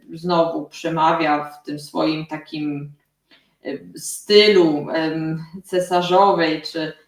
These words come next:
jak Niemcy wolą, matki do tych, do tych swoich pod-, podwładnych.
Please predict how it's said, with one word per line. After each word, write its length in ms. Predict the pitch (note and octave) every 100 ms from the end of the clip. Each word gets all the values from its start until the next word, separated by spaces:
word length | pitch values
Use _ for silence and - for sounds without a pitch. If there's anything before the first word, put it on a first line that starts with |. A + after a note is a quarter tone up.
| -
jak 220 | D#3 -
Niemcy 360 | E3 E3 E3+
wolą, 380 | D#3 D#3+ D#3 D#3 - -
matki 800 | E3+ E3+ D#3+ - - - F3 F3+ _ _ -
do 140 | E3+
tych, 460 | E3+ E3 - F3 E3+
do 140 | D#3+
tych 200 | - D#3+
swoich 440 | - E3 E3 E3
pod-, 480 | - D#3+ - - -
podwładnych. 760 | E3+ E3 D#3+ D3+ C#3+ D3 D3+ E3